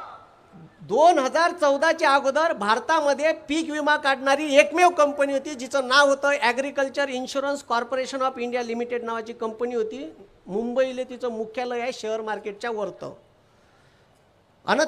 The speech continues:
ती कंपनी भारत सरकारची होती. तिले फायदा झाला तर तिचा जो नफा आहे तो तिजोरीत जमा होत होता, लोकांच्या डेव्हलपमेंटला यूज होत होता. ह्या चोट्ट्यानं मुक्या,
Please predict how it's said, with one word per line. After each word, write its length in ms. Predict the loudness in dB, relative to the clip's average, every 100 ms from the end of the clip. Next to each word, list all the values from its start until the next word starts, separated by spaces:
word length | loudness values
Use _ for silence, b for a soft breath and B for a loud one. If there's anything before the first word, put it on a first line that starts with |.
| 0
ती 100 | 2
कंपनी 480 | 4 4 4 4
भारत 380 | 2 4 8 8
सरकारची 540 | 8 2 4 0 0 -2
होती. 340 | -2 -4 -12 -20 _
तिले 180 | 2 4 4
फायदा 360 | 4 6 8 10
झाला 280 | 10 6 2 -2
तर 40 |
तिचा 380 | -6 -8 -2 -2
जो 140 | 0
नफा 340 | 0 2 4 4
आहे 260 | 4 2
तो 140 | -4 -12 -12
तिजोरीत 340 | -10 -6 -6 -4
जमा 260 | -2 0
होत 160 | 0 0
होता, 400 | -4 -4 -4 -4 -6
लोकांच्या 500 | -4 -2 -4 -4 -6
डेव्हलपमेंटला 640 | -2 -2 -4 -4 -6 -6
यूज 240 | -8 -6
होत 80 | -8 -8
होता. 240 | -10 -12 -16 _ b b b _
ह्या 220 | 4 4
चोट्ट्यानं 1080 | 4 2 2 2 6 8 10 8 8 4 -8 -16 -16
मुक्या, 920 | -8 -2 -2 0 2 6 6 6 4